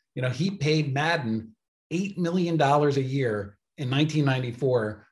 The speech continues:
which is still a high number for, for today. But at, at that time, it was incredible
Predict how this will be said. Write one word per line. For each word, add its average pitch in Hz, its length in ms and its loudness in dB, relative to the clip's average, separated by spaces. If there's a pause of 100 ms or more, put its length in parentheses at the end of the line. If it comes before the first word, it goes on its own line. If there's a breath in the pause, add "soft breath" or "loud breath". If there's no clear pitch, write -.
(120)
which 131 180 -2
is 135 160 0
still 185 280 4
a 123 100 4
high 135 260 0
number 120 380 -2
for, - 340 -6
for 123 140 -2
today. 127 380 0
But 107 120 -6
at, 117 160 -4
at - 220 -6
that 160 220 0
time, 113 260 -4
it 113 140 -4
was 107 180 -4
incredible 113 960 -6